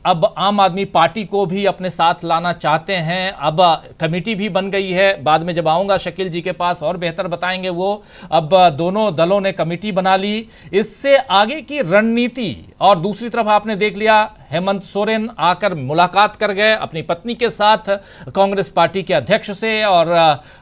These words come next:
अ, राहुल गांधी से, ये सब कुछ हम लोग देख रहे हैं। जो कुछ हलचल यहाँ है इसके क्या सियासी मायने हैं डॉक्टर दीपक पाचपोर जी,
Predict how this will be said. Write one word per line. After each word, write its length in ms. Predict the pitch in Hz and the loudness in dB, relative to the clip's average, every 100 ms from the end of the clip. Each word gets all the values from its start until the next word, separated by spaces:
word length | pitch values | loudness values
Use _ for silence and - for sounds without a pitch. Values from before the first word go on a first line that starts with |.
| 156 | 2
अ, 420 | 160 156 - 151 127 - | 4 4 0 -6 -6 -6
राहुल 300 | 151 170 196 | 2 4 4
गांधी 340 | 175 170 156 156 | 0 0 0 -4
से, 260 | - 101 - _ - 170 | -6 -14 -16 _ -10 -4
ये 80 | 190 | 2
सब 200 | 214 190 | 0 0
कुछ 160 | 208 | -4
हम 100 | 214 | -2
लोग 140 | 202 160 | -2 -2
देख 180 | 151 | -4
रहे 140 | 131 113 | -4 -8
हैं। 240 | 107 92 - - | -8 -14 -20 -6
जो 180 | 151 294 | 4 4
कुछ 240 | 302 262 | 4 0
हलचल 500 | 240 196 220 - 294 | 4 4 4 4 4
यहाँ 360 | 247 185 214 208 | 6 4 4 2
है 460 | 151 185 120 82 - _ _ _ _ _ _ - | 2 2 2 -2 -18 _ _ _ _ _ _ -2
इसके 320 | 214 - 269 | 0 2 -2
क्या 280 | 262 233 262 | 2 2 2
सियासी 460 | 262 240 226 247 233 | 2 2 2 0 -2
मायने 360 | 208 208 226 | 2 2 2
हैं 440 | 180 208 202 240 _ _ - | 0 0 0 -6 _ _ -2
डॉक्टर 300 | 175 175 208 190 127 | -2 0 -4 -4 -8
दीपक 340 | 190 233 - - | -4 0 -2 2
पाचपोर 420 | 180 175 220 202 | 0 0 -2 -2
जी, 280 | 139 143 | -4 -10